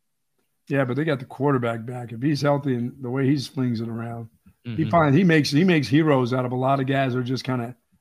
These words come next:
Speaker 1: average at times.
Speaker 2: Yeah, he does.
Speaker 1: But he really misses Tank Dell. He, he loves throwing to that dude.
Speaker 2: Guy's awesome. He had a great rookie year before going down with that
Speaker 1: Yes, he
Speaker 2: season-ending
Speaker 1: did.
Speaker 2: injury.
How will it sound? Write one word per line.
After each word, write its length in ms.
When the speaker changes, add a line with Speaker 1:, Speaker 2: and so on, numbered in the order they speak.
Speaker 1:
average 380
at 160
times. 460
Speaker 2:
Yeah, 100
he 160
does. 460
Speaker 1:
But 100
he 80
really 180
misses 360
Tank 280
Dell. 240
He, 180
he 120
loves 300
throwing 260
to 80
that 260
dude. 320
Speaker 2:
Guy's 200
awesome. 360
He 120
had 140
a 120
great 340
rookie 280
year 260
before 440
going 220
down 200
with 80
that 160
Speaker 1:
Yes, 60
he 120
Speaker 2:
season-ending 340
Speaker 1:
did. 120
Speaker 2:
injury. 400